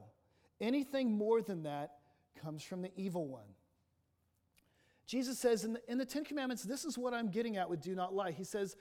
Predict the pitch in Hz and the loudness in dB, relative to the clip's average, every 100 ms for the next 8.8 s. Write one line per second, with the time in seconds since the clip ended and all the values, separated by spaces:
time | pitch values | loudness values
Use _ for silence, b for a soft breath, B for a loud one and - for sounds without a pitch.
0 | B B - 214 220 277 311 294 285 277 | B B 2 2 4 0 -2 -2 -2 -2
1 | - 202 - 202 196 b b - 208 170 | -2 -2 -2 -4 -4 b b -2 0 0
2 | 165 202 285 277 - - 220 175 202 202 | 4 4 4 -2 -6 -4 -4 2 4 6
3 | 202 - 202 185 170 147 170 190 226 226 | 2 -2 -6 -4 -4 -4 -4 -2 0 -2
4 | 233 196 156 175 165 117 - _ _ _ | -2 -4 -4 -4 -4 -6 -14 _ _ _
5 | _ _ _ _ _ _ _ _ _ _ | _ _ _ _ _ _ _ _ _ _
6 | _ _ _ _ _ _ _ _ - 214 | _ _ _ _ _ _ _ _ 2 2
7 | 233 285 294 240 262 240 - 247 254 220 | 2 0 0 2 0 0 -2 -2 0 0
8 | - - 269 285 - 285 247 247 | 0 -2 -2 -2 -2 0 2 0